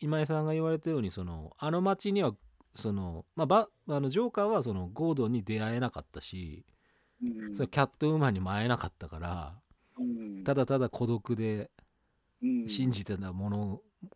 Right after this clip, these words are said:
Speaker 1: からも裏切られて、
Speaker 2: うん。
Speaker 1: まあ、親を殺し、
Speaker 2: うん。
Speaker 1: 自分の尊敬してた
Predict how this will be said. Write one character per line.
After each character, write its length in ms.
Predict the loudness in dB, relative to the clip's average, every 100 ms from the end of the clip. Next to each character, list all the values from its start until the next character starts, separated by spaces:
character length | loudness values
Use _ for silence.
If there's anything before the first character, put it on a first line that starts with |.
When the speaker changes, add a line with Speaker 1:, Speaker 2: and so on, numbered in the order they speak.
| _
Speaker 1:
か 140 | 0
ら 100 | 2
も 140 | 4 2
裏 200 | 0 -2
切 140 | 0
ら 120 | 0
れ 140 | -2 -4
て、 480 | -2 0 0 -2 -8 _ _ _ _ -12
Speaker 2:
う 40 |
ん。 320 | -10 -8 -10 -4
Speaker 1:
ま 720 | -2 0 -2 -4 -8 -10 -14
あ、 260 | -16 -20 -20 -12
親 360 | -8 -4 -4
を 100 | -6 -8
殺 280 | -6 -4 -4
し、 560 | -6 -6 -6 -6 -10 _ _ _ _ _ _ -12
Speaker 2:
う 40 |
ん。 440 | -10 -10 -12 -14 -20 _
Speaker 1:
自 160 | -6 -4
分 160 | -2
の 80 | -2
尊 260 | -2 -2 -2
敬 200 | -2 -2
し 80 | -4
て 120 | -6
た 400 | -4 -6 -8